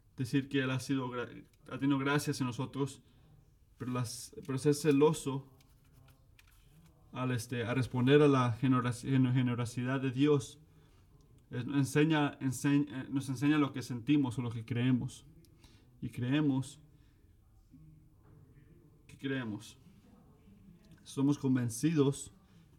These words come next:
que tenemos algo bueno. Dinero, posesiones, relaciones, eh, buen, este, en nuestro trabajo, en la iglesia. Estamos convencidos que lo merecemos,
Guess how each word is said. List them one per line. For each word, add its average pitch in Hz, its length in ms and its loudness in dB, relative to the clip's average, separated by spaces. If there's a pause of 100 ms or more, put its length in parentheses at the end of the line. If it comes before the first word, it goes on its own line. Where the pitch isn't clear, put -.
(160)
que 135 240 -4
tenemos 135 400 -4
algo 127 200 -8
bueno. 113 340 -12 (1400)
Dinero, 135 500 -4
posesiones, 131 640 0
relaciones, 127 800 0 (840)
eh, 120 320 -12 (400)
buen, 131 300 0
este, 117 460 -6
en 127 100 -4
nuestro 117 200 -6
trabajo, 127 540 -6
en 120 60 -12
la 117 80 -14
iglesia. 131 460 -10 (1200)
Estamos 139 320 -2
convencidos 131 480 -4
que 127 80 -10
lo 117 120 -6
merecemos, 117 880 -6